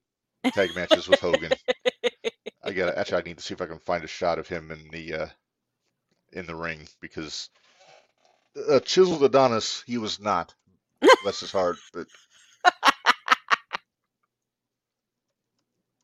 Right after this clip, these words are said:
Speaker 2: But yeah, Mean Gene was, he, he's definitely one of the, when I th-, like, that's one of the first people I think of when I think of back,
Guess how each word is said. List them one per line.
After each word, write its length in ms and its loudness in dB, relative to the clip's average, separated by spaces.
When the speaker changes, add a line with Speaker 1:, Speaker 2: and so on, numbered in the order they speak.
Speaker 2:
But 100 4
yeah, 140 12
Mean 260 4
Gene 200 2
was, 300 -2
he, 320 0
he's 260 -4
definitely 320 2
one 200 0
of 60 -4
the, 320 0
when 200 2
I 140 10
th-, 100 -2
like, 300 2
that's 340 4
one 200 -6
of 80 -8
the 80 -8
first 640 -4
people 220 2
I 120 8
think 220 0
of 140 -2
when 100 -4
I 100 -2
think 200 -8
of 140 -4
back, 500 2